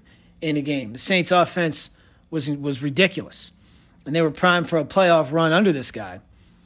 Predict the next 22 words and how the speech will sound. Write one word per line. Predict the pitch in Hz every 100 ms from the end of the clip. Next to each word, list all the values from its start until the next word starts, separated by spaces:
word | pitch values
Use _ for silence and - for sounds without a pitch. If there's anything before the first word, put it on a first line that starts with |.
| _ -
And | 160 143
he | 160
did | 143 170 151
give | 165
the | 151
Saints | - 170 151
their | 165
first | 151 - 165 -
playoff | - 170 160 151
win, | 131 156 156 143 _ _ _ _ _
uh, | 139 147 -
earlier, | 190 208 170 151
uh, | 165 139 - 175
of | 151 127
that | 127 165 165
same | - 165 147
year. | 160 185
But | 143 151 131
Brooks | 175 208 208
was | 185
doing | 139 180 170
things | 147 170 160 151 -